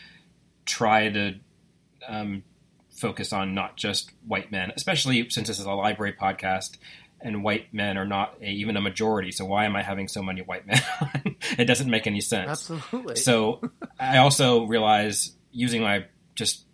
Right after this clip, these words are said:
Speaker 1: because I personally work in a public library, I tend to have a lot of public librarians on. But the mission of my show, I think, is to showcase all of librarianship. And so I do make a special push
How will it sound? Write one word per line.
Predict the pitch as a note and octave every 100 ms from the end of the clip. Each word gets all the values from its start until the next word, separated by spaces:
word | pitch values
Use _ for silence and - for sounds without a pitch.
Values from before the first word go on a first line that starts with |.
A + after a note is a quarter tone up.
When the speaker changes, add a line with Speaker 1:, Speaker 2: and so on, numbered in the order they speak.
| _
Speaker 1:
because | A2 A2 G2+
I | G2
personally | - - G#2 F#2+
work | G2 A#2
in | G#2
a | F#2+
public | G2 F#2+ F#2
library, | F2+ F2+ F#2
I |
tend | F2+ G2
to | F#2
have | F#2
a |
lot | F2 F2+
of | -
public | G2 B2+ D3+
librarians | F#3 A#2+ G2 F#2+
on. | F2 F#2 - - -
But | A#2 A#2+ A2 - _ _ _ _ - -
the | G2+ G2 F#2 _ B2+
mission | C3 C3+ A#2+
of | G#2+
my | G#2+ G2+ F#2+
show, | - - E3+ B2+
I | A2
think, | A#2 G#2
is | F#2+
to | - G#2 G2 G2 -
showcase | - A2 G2+ F#2+
all | A#2 B2+ D3 B2+
of | G#2
librarianship. | G2+ G2+ G#2+ G2 F#2+ F#2 G2+ -
And | F#2+
so | G2 G2 G2 - - - -
I | G2+
do | F#2+ A#2
make | A2+ G2+
a |
special | - G#2+ G2+ G2
push | - G2+ - -